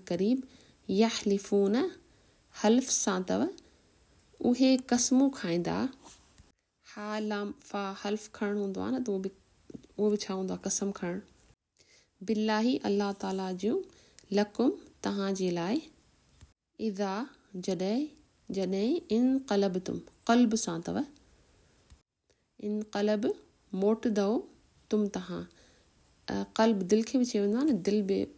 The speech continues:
الٽ پلٽ ڪندو آهي۔ اليهم، الي طرف، هم، انهن جي، لتعرضوا، لي، تاڪي، تعرضوا، تون اعراض ڪرين،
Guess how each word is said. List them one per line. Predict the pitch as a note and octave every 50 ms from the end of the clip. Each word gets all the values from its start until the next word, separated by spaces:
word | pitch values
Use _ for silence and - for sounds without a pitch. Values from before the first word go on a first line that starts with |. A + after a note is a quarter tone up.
| _ _ _ _ _ _ _ _ _ _ _ _ _
الٽ | - A3 A3 A3+ A3+ -
پلٽ | - A3+ G#3+ G#3 -
ڪندو | - G#3 G3 F#3+ F#3+ F#3+
آهي۔ | F#3+ G3+ - - - _ - _ _ _ _ _ _ _ - - _ _ _ _ _ _ _ _ _ _ _ _ _ _ _ _ _ _
اليهم، | - G3+ G3 G3+ A3 A3+ A3+ A3+ A3+ G#3+ F3+ E3 E3 - - _ _ _ _ _ -
الي | F#3 F#3 F#3 F#3+ G3 G#3 A#3 D4 F4+ - - - _ - - - - -
طرف، | - G3 F3+ F#3+ A3+ D#4 - - - - _ _ _ _ _ _ _ _ _ _ - -
هم، | F#3+ F#3+ G3+ A#3+ - - - -
انهن | G3 F#3+ F#3 F3+ F3+
جي، | E3+ - - - - - - _ _ _ - - _ _ _ _ _ _ _ - - - _ _ _ _ - - - _ _ _ _ -
لتعرضوا، | F#3+ G3 A3 A3+ A3+ A3+ - B3 B3+ B3+ - G#3+ G#3 G3+ G3+ G3+ F#3 F3+ F#3+ F#3+ F3+ F3 F3
لي، | F3+ F3 F3 G3 G3+ A3 C#4 F4 -
تاڪي، | - F#3+ F3 F3 - - - G3+ B3 D4 C#4 -
تعرضوا، | - G#3+ G3+ - - F#3+ F#3 F#3 E3+ F3 - G3 A3+ D4+ G4+ - - - - - _ _ _ _ _ _ _ _ _ _
تون | - A3+ A#3 A#3 - A#3+
اعراض | G#3+ G#3+ G#3 G3+ G3+ G3+ G#3 A3 A3+ -
ڪرين، | - - - F3 F3 F3 F#3+ G#3